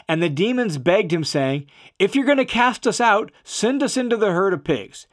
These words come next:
We don't understand all the things about the spiritual world, demon possession and all that,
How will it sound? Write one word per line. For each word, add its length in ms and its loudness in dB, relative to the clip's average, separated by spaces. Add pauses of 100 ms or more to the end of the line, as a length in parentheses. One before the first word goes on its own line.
(960)
We 160 0
don't 160 4
understand 580 0 (120)
all 180 2
the 100 -2
things 280 -2
about 180 -2
the 80 -8
spiritual 440 0
world, 420 -4
demon 280 -2
possession 400 -4
and 100 -6
all 140 -2
that, 220 -4